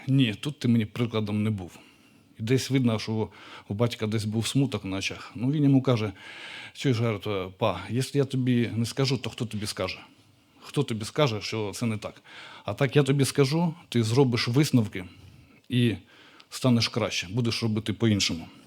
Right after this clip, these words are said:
До чого я це кажу? Кажіть і кажемо друг другу з любов'ю про неправильну поведінку. Як син батькові, як батько синові.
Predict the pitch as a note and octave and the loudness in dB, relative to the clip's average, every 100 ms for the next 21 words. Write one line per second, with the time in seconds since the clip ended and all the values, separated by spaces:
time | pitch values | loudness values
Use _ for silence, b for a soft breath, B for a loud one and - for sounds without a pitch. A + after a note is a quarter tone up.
0 | B B B B B B B B G#2+ A2+ | B B B B B B B B 0 6
1 | C#3+ C3 A2 A2+ G#2+ F#2 D#2+ B B B | 10 10 8 2 0 -2 -6 B B B
2 | - _ _ - - _ - B B B | -20 _ _ -20 -20 _ -20 B B B
3 | B B - B2 G#2 C#3+ D3 - B B | B B 0 2 4 2 0 -6 B B
4 | B B B _ - A2+ C3 C3 A2 F#2+ | B B B _ -10 2 6 8 6 4
5 | A2+ A#2 A2+ B2+ B2 G2 - _ - A#2 | 4 4 6 6 6 2 -6 _ -2 0
6 | A2 B2+ A#2+ G2+ - A#2+ A2 - C3 B2 | 4 4 4 2 -4 -2 -2 4 6 8
7 | A2+ A2 A#2 A2 A2 G#2 - F2+ - - | 6 6 4 4 6 4 2 -8 -12 -20
8 | _ _ B B B B B A2+ - B2 | _ _ B B B B B 0 4 4
9 | A#2 D3 - A#2 G2 G#2+ A2+ A#2+ - G2 | 6 4 2 0 0 -2 2 2 2 0
10 | B2+ A#2+ G2+ | 6 6 6